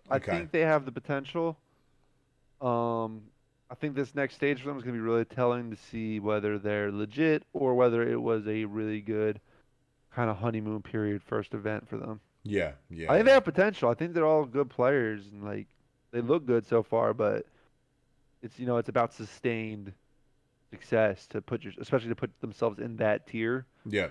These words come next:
Speaker 1: with those three. We'll have to see how this goes, this next
Speaker 2: Yeah,
Speaker 1: stage.
Speaker 2: indeed. So if Cold War was to become,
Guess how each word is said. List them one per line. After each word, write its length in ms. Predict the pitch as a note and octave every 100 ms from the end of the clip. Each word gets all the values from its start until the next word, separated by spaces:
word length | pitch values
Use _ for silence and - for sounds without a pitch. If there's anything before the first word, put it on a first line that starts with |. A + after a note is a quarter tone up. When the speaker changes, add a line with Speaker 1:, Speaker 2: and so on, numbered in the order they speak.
| -
Speaker 1:
with 100 | -
those 240 | A2+ A2+
three. 340 | - B2+ C3 B2+ _ _ _ _ _ _
We'll 100 | A2+
have 60 | G#2+
to 120 | G2
see 120 | -
how 100 | G#2+
this 140 | G2+ -
goes, 320 | G2+ G#2 G2 _
this 100 | - -
next 140 | E2
Speaker 2:
Yeah, 60 | D2+ A2 G#2
Speaker 1:
stage. 160 | D#2
Speaker 2:
indeed. 240 | C#2+ D2 D2 _ _ _ - - - -
So 160 | - D3
if 140 | C#3+
Cold 260 | - G3 F3
War 140 | F3
was 140 | D3 C#3+
to 60 |
become, 640 | A#2 - A#2+ G#2+ F#2+ F2